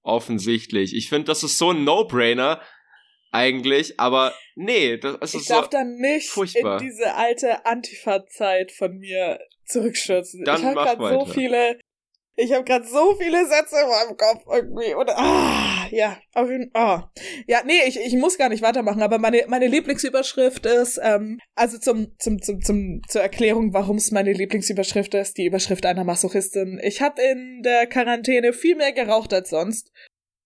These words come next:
Speaker 2: und, ähm, ich bin Single.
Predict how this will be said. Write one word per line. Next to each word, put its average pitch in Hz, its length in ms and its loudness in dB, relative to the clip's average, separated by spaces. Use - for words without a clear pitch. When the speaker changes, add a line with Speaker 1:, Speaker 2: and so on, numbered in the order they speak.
Speaker 2:
und, 311 560 0
ähm, 247 760 0
ich - 180 0
bin 262 420 -4
Single. 247 440 -2